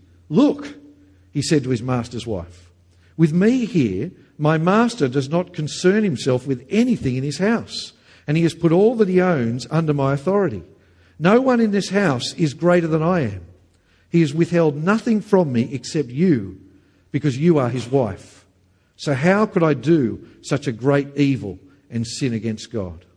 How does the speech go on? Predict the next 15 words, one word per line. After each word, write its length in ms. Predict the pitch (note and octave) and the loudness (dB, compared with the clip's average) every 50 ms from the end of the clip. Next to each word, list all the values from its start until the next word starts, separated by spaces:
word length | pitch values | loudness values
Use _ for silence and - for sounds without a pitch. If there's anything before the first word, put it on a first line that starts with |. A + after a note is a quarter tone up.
| _ _ _ _ _ _ _ _ _ _ _ _ _ _ _ _ _ _ _ _ _ _ _ _ _ _ _ | _ _ _ _ _ _ _ _ _ _ _ _ _ _ _ _ _ _ _ _ _ _ _ _ _ _ _
See, 220 | _ - D3 - - | _ -12 -12 -12 -8
one 260 | - C#3+ F#3+ A3+ B3 | -4 0 0 2 2
of 200 | C4 A#3+ G3 D#3 | 2 2 0 0
the 100 | D3+ D3+ | -2 -4
true 400 | C#3 - - - F#3+ G#3 G#3 G3 | -4 -4 -6 -4 -2 0 0 0
marks 440 | E3 D#3+ D#3+ D3+ C#3 C3 B2+ C3 - | 0 0 0 0 0 -2 -4 -6 -6
of 160 | C#3+ A#2 G#2 | -8 -8 -4
godliness, 480 | - C#3 C#3 C#3+ B2+ B2 G#2 A2 G#2+ - | 0 0 0 0 0 -2 -6 -6 -8 -12
in 60 | C#3+ | -12
fact, 180 | - F#3+ E3+ C#3 | -10 -10 -6 -4
I 120 | F3 A3+ | -4 -4
think 160 | A#3+ G#3 D3 | -4 -6 -8
the 80 | C#3 B2+ | -12 -12
true 340 | - - - - F3 G3+ F#3+ | -12 -10 -2 2 2 2 2
mark, 300 | C3+ A2+ G2 F2+ E2+ | 2 -2 -4 -6 -8